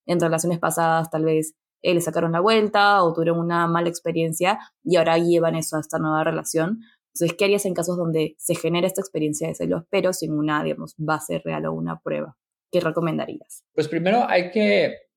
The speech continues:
Speaker 2: hacer un ejercicio de introspección y ver de dónde vienen estos celos. ¿Cuál es la causa? A veces puede, pueden ser de una herida de la infancia, por ejemplo, una herida de abandono,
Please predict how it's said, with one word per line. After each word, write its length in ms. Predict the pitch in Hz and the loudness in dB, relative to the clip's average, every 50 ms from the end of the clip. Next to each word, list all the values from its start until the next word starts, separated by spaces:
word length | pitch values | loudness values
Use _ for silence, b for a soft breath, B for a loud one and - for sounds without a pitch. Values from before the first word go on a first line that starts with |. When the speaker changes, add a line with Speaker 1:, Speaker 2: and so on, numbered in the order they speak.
| _ _ | _ _
Speaker 2:
hacer 300 | - 123 123 - 143 143 | -2 -2 2 4 4 4
un 60 | 151 | 4
ejercicio 480 | 156 143 131 117 - - 131 131 - 139 | 4 0 0 -4 -2 -2 -2 2 2 2
de 60 | 123 | 2
introspección 680 | 113 110 - 104 101 - - 98 - - - 120 120 127 127 | 2 0 -2 -2 -2 0 -2 -2 -2 0 2 2 2 2 2
y 80 | - 131 | 0 0
ver 220 | 120 123 120 117 | 2 4 4 4
de 80 | 123 120 | 4 4
dónde 280 | 120 117 120 120 120 110 | 4 4 4 2 2 2
vienen 400 | 117 120 117 113 110 107 104 101 | 2 4 4 4 4 2 2 2
estos 320 | 104 104 - - 98 - | 2 0 -4 -6 -8 -4
celos. 500 | - - 95 - - - - - - _ _ _ | -2 -2 -2 -2 -4 -8 -14 -18 -20 _ _ _
¿Cuál 160 | - 127 120 120 | 0 2 2 4
es 80 | 120 | 2
la 160 | 123 107 - | 2 0 2
causa? 480 | - 113 110 110 110 - - - - - _ _ - | 2 2 2 2 2 0 -4 -8 -8 -14 _ _ -2
A 120 | - 110 | 0 2
veces 300 | 113 117 113 - 117 - - | 4 4 2 0 -4 -2 2
puede, 460 | 120 110 110 107 101 104 98 - - | 4 4 6 4 4 2 0 -2 0
pueden 260 | - 120 113 113 104 | 0 2 2 2 0
ser 500 | 107 - 110 104 107 104 101 - - - | 2 2 2 4 4 4 2 0 -2 -4
de 480 | 110 107 98 92 90 90 90 92 92 90 | -4 -2 0 0 0 0 0 -2 -2 0
una 180 | 101 117 117 110 | 0 0 2 2
herida 220 | 107 110 117 113 | 2 4 4 4
de 80 | 110 107 | 4 4
la 120 | 95 92 | 2 2
infancia, 520 | 92 92 - 110 113 120 120 117 123 - - | 0 0 2 2 2 2 0 0 0 0 0
por 120 | 95 92 | 0 0
ejemplo, 340 | 95 - 107 107 107 117 110 | 0 0 -2 -2 0 0 0
una 100 | 113 110 | 2 2
herida 240 | 107 107 107 107 104 | 2 4 2 2 2
de 60 | 101 | 2
abandono, 840 | 98 95 92 90 92 110 117 120 120 117 110 110 107 104 104 - | 2 0 0 -2 -2 0 0 0 0 0 -2 -2 -2 -2 -4 -6